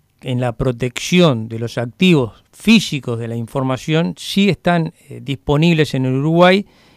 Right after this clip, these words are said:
y el aporte de Enrique fue enriquecedor desde mi óptica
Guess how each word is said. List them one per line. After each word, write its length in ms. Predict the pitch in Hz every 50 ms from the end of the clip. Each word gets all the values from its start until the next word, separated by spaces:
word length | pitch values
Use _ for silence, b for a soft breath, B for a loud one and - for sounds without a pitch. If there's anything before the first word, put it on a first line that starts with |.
| b b -
y 100 | 156 143
el 100 | 143 147
aporte 380 | 143 135 - 170 170 160 180
de 60 | 175
Enrique 840 | 170 165 160 175 180 143 185 185 180 180 - - _ _ _ _ - -
fue 200 | - - 180 180
enriquecedor 680 | 170 156 147 151 139 139 139 - - 139 143 151 160 156
desde 180 | 147 139 143
mi 160 | 156 165 165
óptica 560 | 165 156 143 - 170 160 143 160 160 165 165